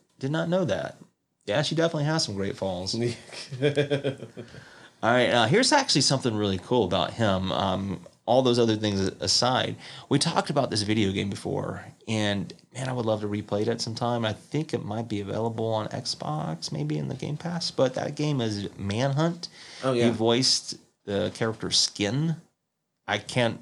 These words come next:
Speaker 1: tell you what character that is, but
Speaker 2: Um, it probably would have just been one of the randos in the
Speaker 1: I would
Speaker 2: white
Speaker 1: imagine.
Speaker 2: supremacist gang.
Speaker 1: Would make sense.
Speaker 2: Yeah.
Speaker 1: It totally makes sense. And he's also in a film called The Peach Panther. I looked it up. It has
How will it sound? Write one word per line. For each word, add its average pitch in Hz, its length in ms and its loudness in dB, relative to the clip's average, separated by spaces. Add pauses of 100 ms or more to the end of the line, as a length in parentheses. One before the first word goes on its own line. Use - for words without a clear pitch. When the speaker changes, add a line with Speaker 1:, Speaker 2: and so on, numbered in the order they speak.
(220)
Speaker 1:
tell 98 160 -6
you 101 160 -2
what 98 320 -4
character 92 380 -4
that 95 200 -2
is, 98 300 -4
but - 280 -8 (520)
Speaker 2:
Um, 107 840 2
it 110 160 0
probably 98 400 0
would 92 160 -4
have 95 80 -4
just 95 360 -2
been 90 260 -2
one 90 180 -2
of 90 100 -4
the 90 140 -2
randos 90 920 -4
in 87 200 -4
the 87 80 -2
Speaker 1:
I 92 80 0
would 92 100 2
Speaker 2:
white 92 80 0
Speaker 1:
imagine. 90 220 0
Speaker 2:
supremacist 90 460 -2
gang. 92 340 -6 (560)
Speaker 1:
Would 104 100 -2
make 92 200 -2
sense. - 460 -8
Speaker 2:
Yeah. 90 180 -2
Speaker 1:
It - 40 -6
totally 113 240 2
makes 95 260 -2
sense. - 300 -6 (480)
And 147 160 4
he's 160 160 6
also 175 520 4
in 131 260 2
a 123 100 2
film 113 400 0
called 104 500 0
The 101 60 -2
Peach - 560 -4
Panther. 95 400 -2
I 95 60 4
looked 113 260 0
it 117 60 -6
up. 117 400 0
It 104 160 -2
has 104 680 0